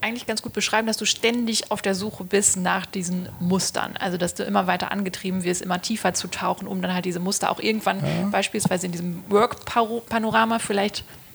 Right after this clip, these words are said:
Speaker 1: zu klassifizieren?
Speaker 2: Ja, das, mm, es ist so, ja, du hast schon recht, weil irgendwann kommt ja auch so ein Punkt, ich will nicht sagen, dass man dann gesättigt, irgendwann hast du jetzt schon ziemlich viel gesehen.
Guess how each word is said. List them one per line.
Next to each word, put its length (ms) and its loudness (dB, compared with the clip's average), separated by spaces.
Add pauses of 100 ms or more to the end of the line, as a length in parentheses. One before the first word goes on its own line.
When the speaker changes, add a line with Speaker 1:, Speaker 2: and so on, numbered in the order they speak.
(300)
Speaker 1:
zu 140 -6
klassifizieren? 760 0
Speaker 2:
Ja, 200 2
das, 320 4 (240)
mm, 400 8
es 160 6
ist 240 6
so, 400 10 (880)
ja, 120 8
du 80 10
hast 100 8
schon 160 8
recht, 460 6 (360)
weil 140 8
irgendwann 460 8
kommt 180 4
ja 80 8
auch 60 8
so 80 6
ein 100 4
Punkt, 400 6
ich 140 6
will 80 8
nicht 100 8
sagen, 160 6
dass 160 4
man 100 4
dann 140 6
gesättigt, 540 4
irgendwann 280 6
hast 140 6
du 60 4
jetzt 100 4
schon 140 4
ziemlich 320 6
viel 160 4
gesehen. 380 4